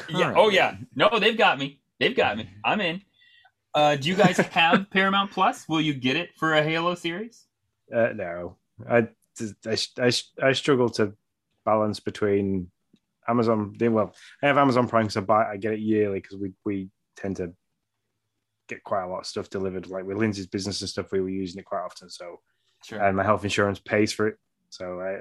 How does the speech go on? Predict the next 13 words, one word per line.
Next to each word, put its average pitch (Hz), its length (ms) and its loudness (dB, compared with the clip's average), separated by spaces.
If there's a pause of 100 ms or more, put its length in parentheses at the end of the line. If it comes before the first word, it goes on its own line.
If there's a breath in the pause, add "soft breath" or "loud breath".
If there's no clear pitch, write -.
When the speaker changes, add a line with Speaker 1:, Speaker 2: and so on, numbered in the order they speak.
(120)
Speaker 3:
that's - 160 -16
why 101 200 4
I 98 60 2
like 101 200 0
to - 80 -18
keep 110 200 -6
running, 110 320 2 (200)
'cause - 160 -12
it - 100 -20
pays 95 220 -6
for 98 100 -6
everything. 95 320 -6 (680)
Um, 113 560 6